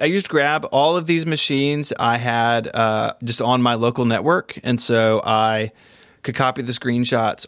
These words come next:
off, uh, just from across the network using file sharing. So that was pre-, that was actually pretty straightforward.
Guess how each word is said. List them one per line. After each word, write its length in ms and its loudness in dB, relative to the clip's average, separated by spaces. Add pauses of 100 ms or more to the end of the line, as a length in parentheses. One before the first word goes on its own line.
off, 540 0 (500)
uh, 280 0
just 220 -4
from 140 0
across 340 -2
the 60 -2
network 300 0
using 220 -2
file 280 -2
sharing. 460 -8
So 280 -4
that 160 -2
was 220 0
pre-, 240 0
that 80 2
was 100 2
actually 180 -2
pretty 200 0
straightforward. 640 0